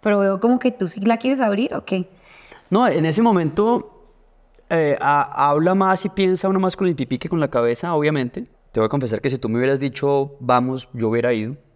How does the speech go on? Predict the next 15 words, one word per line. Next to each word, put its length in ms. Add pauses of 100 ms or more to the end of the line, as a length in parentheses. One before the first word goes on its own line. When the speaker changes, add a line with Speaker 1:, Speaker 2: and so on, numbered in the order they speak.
(140)
Speaker 2:
O 320
podemos 280
poner 160
un 80
par 260
de 80
acuerdos. 600 (1080)
Esto, 380
esto, 280
esto. 260
¿Tú 100
qué, 220
qué 120
quieres 300
tú? 200